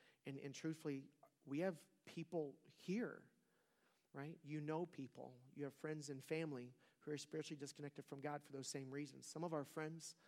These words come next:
some of you possibly, are disconnected from God. It's because you didn't know any better. Like, you weren't raised in a family like I was raised in with godly parents. Like, like, or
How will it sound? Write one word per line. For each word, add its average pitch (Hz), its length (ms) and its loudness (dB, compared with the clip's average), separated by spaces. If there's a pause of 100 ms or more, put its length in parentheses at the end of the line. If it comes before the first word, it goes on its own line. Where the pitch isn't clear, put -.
some 151 160 -4
of 131 80 -2
you 165 140 2
possibly, 143 440 -4
are 139 40 0
disconnected 139 480 -8
from 131 160 -8
God. 151 300 6 (800)
It's 156 120 -6
because 175 260 2
you 175 60 -2
didn't 165 200 6
know 160 160 4
any 180 120 4
better. 131 240 0
Like, 123 120 -6
you 160 140 2
weren't 175 180 4
raised 160 380 4
in 143 60 0
a 131 40 -4
family 156 320 0
like 135 160 2
I 143 100 4
was 139 200 0
raised 151 300 2
in 127 80 -6
with 120 120 -12
godly 139 300 2
parents. - 480 0
Like, 127 320 -2
like, 139 140 0 (100)
or 143 80 -2